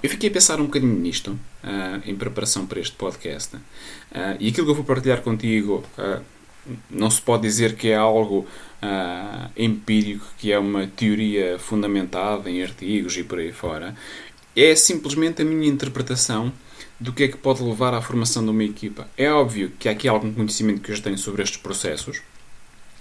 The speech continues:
mas, dada a informalidade e a casualidade deste tipo, eh, de, de episódios, deste podcast, eu decidi pegar aqui um bocadinho naquilo que eu penso sobre o tema e dei por mim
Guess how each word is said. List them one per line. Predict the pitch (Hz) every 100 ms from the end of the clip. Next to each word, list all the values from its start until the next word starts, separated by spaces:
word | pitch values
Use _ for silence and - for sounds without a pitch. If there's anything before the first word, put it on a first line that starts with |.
| - - -
mas, | 127 135 151 - - - - - -
dada | 113 123 127 123
a | 120
informalidade | 123 120 143 131 127 120 120 113 104 98
e | 101
a |
casualidade | 101 113 110 113 107 92
deste | 107 107 -
tipo, | 101 - 87 87 -
eh, | 92 90 101 104 92 95 110 117 127 - - - - -
de, | 101
de |
episódios, | 107 98 85 107 117 95
deste | 92 -
podcast, | - 98 - 101 101 - 90 113 - - - - -
eu | 151
decidi | 147 156 151
pegar | - 143 143
aqui | 135 127 143 139
um |
bocadinho | 131 131 131 131
naquilo | 127 120 131 127 120
que | - 127
eu | 120 -
penso | 131 127 127
sobre | - 107 113
o |
tema | 117 147 165 202 - - - - - - - - -
e | 165
dei | 170 165
por | - 165
mim | 156 165 180